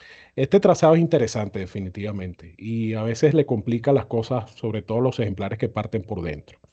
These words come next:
Yo me voy a quedar con, eh, Nagy Rock, número cuatro, eh, como top pick. Hay que indicar uno solo, y yo honestamente estaba entre los dos, entre Major Dude y Nagy Rock.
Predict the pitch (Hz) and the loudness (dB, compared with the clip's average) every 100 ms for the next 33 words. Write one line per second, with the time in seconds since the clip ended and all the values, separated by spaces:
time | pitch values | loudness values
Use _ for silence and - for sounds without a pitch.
0 | _ _ - - - - _ _ 143 175 | _ _ -20 -20 -20 -20 _ _ 6 10
1 | 208 214 208 160 156 170 - 156 170 180 | 10 8 8 6 6 2 2 4 4 0
2 | - _ _ 139 131 123 120 113 113 123 | -6 _ _ -2 2 2 2 2 2 2
3 | 139 147 131 123 - - _ - 117 120 | 4 4 4 4 0 -18 _ -6 -2 0
4 | 120 120 127 107 98 92 _ _ _ _ | -2 0 0 0 -2 -12 _ _ _ _
5 | _ - 101 101 98 107 104 123 - 107 | _ -14 -12 -12 -8 -8 -6 -6 -6 -6
6 | 95 123 196 180 - 139 151 143 - 151 | -4 0 4 4 6 6 6 4 4 6
7 | 143 113 120 135 139 127 120 139 127 123 | 6 4 2 2 2 0 2 2 2 2
8 | 123 117 117 120 117 113 101 90 104 95 | 0 -2 0 2 0 -2 -2 -2 -4 -4
9 | - 104 92 104 101 107 123 117 120 123 | -8 -12 -8 -6 -4 0 0 2 4 2
10 | 123 113 110 107 113 113 104 - | 2 0 0 0 2 2 2 -2